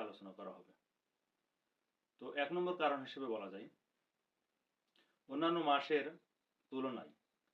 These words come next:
পবিত্র রমজান মাসে মানুষের মাঝে সুশৃঙ্খলভাবে ভালো নিয়ম কানুনের মধ্যে চলার অভ্যাস তৈরি হয়ে যায়। দেখুন,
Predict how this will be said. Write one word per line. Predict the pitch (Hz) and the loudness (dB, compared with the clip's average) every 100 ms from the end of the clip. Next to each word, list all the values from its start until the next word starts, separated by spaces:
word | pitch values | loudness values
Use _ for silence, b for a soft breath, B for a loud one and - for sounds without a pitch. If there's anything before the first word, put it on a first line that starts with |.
| _ - | _ -6
পবিত্র | 139 160 165 165 151 | -2 -2 -2 2 4
রমজান | 123 123 131 110 | 4 0 -2 -2
মাসে | 95 - - _ _ _ _ _ _ _ _ | -6 -10 -14 _ _ _ _ _ _ _ _
মানুষের | 113 139 - 139 110 | -2 0 0 0 0
মাঝে | 98 - - _ _ - | -6 -10 -12 _ _ -6
সুশৃঙ্খলভাবে | 170 170 190 185 151 - - - - _ _ _ _ _ _ _ - | -4 -2 0 0 2 0 -4 -14 -20 _ _ _ _ _ _ _ -18
ভালো | - 123 156 139 147 135 | -4 2 4 4 0 -4
নিয়ম | 131 147 147 143 | -2 -2 0 2
কানুনের | 139 143 147 139 120 | 2 2 0 -2 -4
মধ্যে | 113 117 - | -4 -6 -2
চলার | 110 113 104 | 0 0 -2
অভ্যাস | 98 131 - - _ _ 123 | -2 -4 -4 -12 _ _ -4
তৈরি | 117 98 | -4 -4
হয়ে | 92 85 | -8 -14
যায়। | 78 _ _ _ _ _ _ _ _ _ | -18 _ _ _ _ _ _ _ _ _
দেখুন, | 135 139 | -4 -2